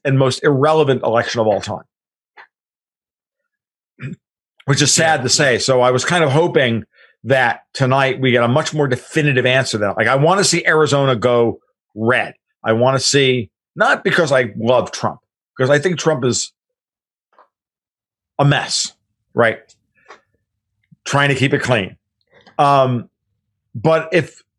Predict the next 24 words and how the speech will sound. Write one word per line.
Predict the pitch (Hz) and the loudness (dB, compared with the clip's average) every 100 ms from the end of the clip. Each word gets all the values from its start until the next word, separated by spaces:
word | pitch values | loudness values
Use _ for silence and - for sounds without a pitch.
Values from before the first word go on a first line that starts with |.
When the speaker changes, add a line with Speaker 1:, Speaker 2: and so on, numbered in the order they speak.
| - | -4
Speaker 1:
he | 156 180 | 0 2
wins | 240 269 | 2 0
Pennsylvania | - 196 175 165 147 123 110 | 0 0 0 0 2 0 0
and | |
he | 120 | 0
wins | 151 220 165 | 2 2 2
Arizona | 151 156 139 131 120 104 | 2 2 2 2 2 0
and | 104 | 0
he | 117 | 0
wins | 143 196 190 | 0 2 2
Wisconsin | 147 147 - 160 143 135 | 2 0 0 0 0 -2
and | 135 | 0
Michigan, | 175 185 127 113 95 - _ _ _ - | 0 0 0 -2 -6 -16 _ _ _ -2
then | 175 | 2
there | 190 | 2
could | 185 180 | 2 0
be | 208 | 0
no | 202 233 | 2 0
question | 233 - 190 175 - 120 92 _ _ _ _ _ | -2 -2 -2 0 -2 -4 -8 _ _ _ _ _
what | 123 151 151 | 0 0 0
the | |
country | 135 131 123 117 | -2 -4 -2 -2
actually | 104 - 55 | -2 -4 -8
wants, | 53 - - - | -8 -12 -14 -20